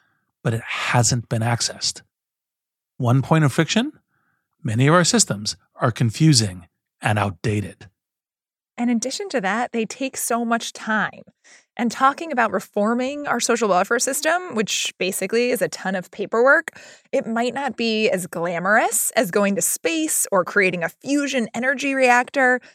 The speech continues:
Speaker 2: but millions of lives could change for the better if we made these systems smoother and faster. We have the technology, but it's not built and deployed to the benefit of everyone at scale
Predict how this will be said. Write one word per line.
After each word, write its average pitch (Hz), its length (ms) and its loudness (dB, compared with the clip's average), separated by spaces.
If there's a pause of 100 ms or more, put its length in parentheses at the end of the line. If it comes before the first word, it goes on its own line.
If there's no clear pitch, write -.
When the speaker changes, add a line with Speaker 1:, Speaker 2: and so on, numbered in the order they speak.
(300)
Speaker 2:
but 254 240 6
millions 277 840 2
of 226 220 0
lives 180 580 0
could 202 140 -4
change 185 440 -2
for 277 240 2
the 294 100 -2
better 269 440 2 (160)
if 233 100 -4
we 240 100 2
made 233 200 4
these 254 140 -2
systems 196 460 -2
smoother 269 720 0
and 208 260 0
faster. - 640 -2 (400)
We 240 120 -2
have 311 300 -6
the - 80 -6
technology, 208 920 0 (360)
but 196 80 4
it's 233 160 2
not 226 380 -2
built 214 420 4
and 220 160 2
deployed 185 480 4
to 190 80 -6
the 202 60 -2
benefit 185 500 0
of 196 120 -6 (120)
everyone 185 640 2
at - 140 -4
scale 117 600 0